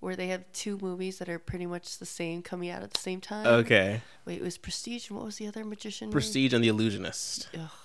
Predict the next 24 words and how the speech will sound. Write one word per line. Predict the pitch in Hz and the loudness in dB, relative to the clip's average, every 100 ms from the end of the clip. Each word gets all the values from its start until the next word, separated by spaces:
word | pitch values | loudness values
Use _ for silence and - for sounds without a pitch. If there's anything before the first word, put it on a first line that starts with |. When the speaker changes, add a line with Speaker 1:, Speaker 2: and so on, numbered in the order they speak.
| - | -18
Speaker 1:
fucking | - 185 185 180 | -16 -12 -12 -10
yeah. | 180 185 170 - - | -10 -12 -14 -2 6
Speaker 2:
I've | 147 | 10
got | 170 | 10
a | 165 | 10
Prestige | 151 151 143 | 6 8 6
situation | 143 143 135 151 | 6 6 6 6
as | 127 143 | 4 4
well | 180 269 | 2 4
going | 110 110 | 6 8
on | 117 214 | 12 12
<laughs> | - | 12
Speaker 1:
Oh, | 247 554 190 180 | 8 10 10 12
Speaker 2:
later | 160 160 156 | 12 12 12
on, | 160 175 | 12 8
too. | 131 | 8
Speaker 1:
interesting. | 175 175 185 | 6 8 6
Speaker 2:
So | 359 | 8
much | 330 | 8
similarity | 330 233 175 - 139 | 10 10 12 10 8
in | |
what | 131 | 4
we | 131 | 4
watch. | 170 143 110 | 4 6 4